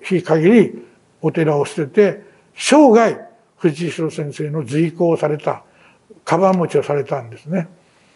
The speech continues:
だから、「宿毛さん、お念仏捨てたいうんなら大変やけど、お寺を捨てたことがどうして罪ですか」ということをおっしゃった。ね。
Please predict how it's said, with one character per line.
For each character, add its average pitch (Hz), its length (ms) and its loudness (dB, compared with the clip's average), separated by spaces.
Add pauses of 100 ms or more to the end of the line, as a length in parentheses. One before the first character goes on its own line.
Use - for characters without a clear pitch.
(420)
だ 147 100 0
か 143 100 0
ら、 139 220 -2 (220)
「宿 - 260 -2
毛 139 80 -4
さ 147 180 -2
ん、 208 160 -8 (1080)
お 165 140 2
念 294 300 6
仏 277 300 4
捨 - 120 -4 (100)
て 254 60 -2
た 240 140 4
い - 20 4
う 190 200 2
ん 175 80 -2
な 214 100 2
ら 214 100 0
大 156 240 0
変 160 180 -2
や 127 120 -4
け 120 120 -8
ど、 - 160 -14 (560)
お 127 120 -4
寺 202 340 2
を 262 80 6
捨 196 180 0
て 160 60 -4
た 165 100 2
こ 165 80 -2
と 165 120 -2
が 156 120 2
ど 143 180 0
う 170 60 2
し - 80 -8
て 190 320 2 (580)
罪 196 280 4
で 147 100 -2
す - 120 -10
か」 240 180 -4
と 214 140 -10
い 151 40 -4
う 135 40 -8
こ 135 100 -6
と 156 140 0
を 127 60 2
お - 20 -2
っ 113 40 -4
し - 180 -10
ゃ 120 40 -10
っ 110 40 -14 (120)
た。 - 180 -12 (1200)
ね。 127 280 -10